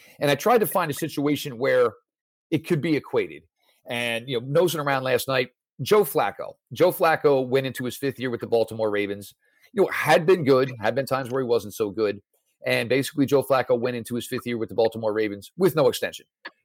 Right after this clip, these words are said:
Joe Flacco had a great year, had an amazing playoff run. And I think it was even said during the Super Bowl when they beat the forty-niners, nobody has ever put themselves in a better free agent position at the time.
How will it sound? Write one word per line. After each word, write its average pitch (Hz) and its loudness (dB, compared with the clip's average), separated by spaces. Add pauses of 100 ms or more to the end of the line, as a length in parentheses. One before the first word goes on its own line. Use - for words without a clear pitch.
(160)
Joe 135 6
Flacco 127 2
had 110 -2
a 107 2
great 117 2
year, 110 0
had 117 0
an 117 -2
amazing 117 -6
playoff 113 2
run. 107 -6 (340)
And 107 -2
I 110 -2
think 127 -4
it 123 -2
was 120 0
even 113 -2
said 127 2
during 120 -2
the 117 -8
Super - -4
Bowl 110 4
when 110 0
they 104 -4
beat 107 -6
the - -20
forty-niners, 107 -4 (320)
nobody 143 6
has 131 4
ever 127 2
put 135 0
themselves 120 0
in 113 -8
a - -12
better 117 2
free 143 0
agent 127 -2
position 113 -4 (880)
at 127 0
the 139 -4
time. 101 -4